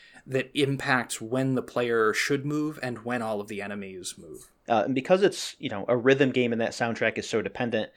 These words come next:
Speaker 2: the musical score, both in Necrodancer and Cadence of Hyrule, is incredible.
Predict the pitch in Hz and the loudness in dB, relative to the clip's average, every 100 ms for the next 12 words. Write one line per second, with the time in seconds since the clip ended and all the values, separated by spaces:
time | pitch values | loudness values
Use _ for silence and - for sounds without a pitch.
0 | - _ _ _ _ - 113 123 120 117 | -20 _ _ _ _ -18 -8 -4 -2 -2
1 | 120 127 165 165 147 - - 120 117 110 | -2 0 0 0 -2 -2 4 6 6 2
2 | - _ 156 160 - 135 131 131 123 117 | -6 _ 6 6 4 6 4 4 2 0
3 | 120 117 120 110 123 110 101 98 - 143 | 0 -2 -2 -2 -2 -2 -2 -2 4 6
4 | 127 107 107 - - _ _ - 139 131 | 6 4 2 -4 -20 _ _ 4 4 2
5 | 123 - 123 110 92 71 - | -2 2 6 6 4 -4 -10